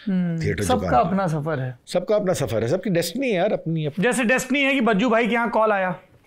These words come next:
Speaker 2: बज्जू भाई के यहाँ कॉल आया, हाँ। हाँ, उनके यहाँ कॉल आया कि मेरे को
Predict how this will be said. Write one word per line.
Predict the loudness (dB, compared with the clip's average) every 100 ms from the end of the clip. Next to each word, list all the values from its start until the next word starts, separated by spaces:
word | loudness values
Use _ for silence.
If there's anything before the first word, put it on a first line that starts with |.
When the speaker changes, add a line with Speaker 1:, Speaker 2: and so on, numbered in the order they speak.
| -12 -6
Speaker 2:
बज्जू | -2 0
भाई | 0
के | 0
यहाँ | 0
कॉल | 0 0
आया, | 0 -2
हाँ। | -4 -8 -12 -20 -20 _ -20 _ -2
हाँ, | 0 0 -2
उनके | -2 -2
यहाँ | 0
कॉल | 2 2
आया | 4 2
कि | 0
मेरे | -2 -2
को | -2 -2 -4